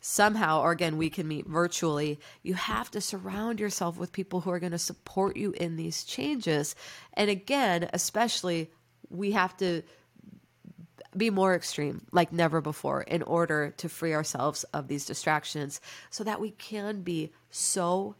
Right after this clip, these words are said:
sensitive to the promptings of the Holy Spirit. And so <sighs> the other thing that you kind of see happen here a little bit too, when we start to feel that kind of, like,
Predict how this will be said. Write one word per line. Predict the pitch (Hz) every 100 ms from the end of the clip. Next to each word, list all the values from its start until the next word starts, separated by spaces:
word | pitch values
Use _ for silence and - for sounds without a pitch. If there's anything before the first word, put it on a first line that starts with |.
| _
sensitive | - - 170 151 160 151 143 - _ -
to | 160
the | 170
promptings | - 143 143 - 147 147 - _ -
of | 156 156
the | 151
Holy | - -
Spirit. | - - - - 180 - 180 - - - - - -
And | 214 202
so | - 240 220 220 190 -
<sighs> | - - - - - -
the | -
other | - 294 330
thing | 311 254
that | 247 226
you | 208
kind | - 220 233
of |
see | 240 226
happen | 190 175 -
here | 175 170
a |
little | 156 156 151
bit | 160 -
too, | - 147 156 196 - - -
when | 185
we | 185
start | 180 185 190
to | 208
feel | 185 175 170
that | 165 -
kind | 170 165
of, | 151
like, | 131 -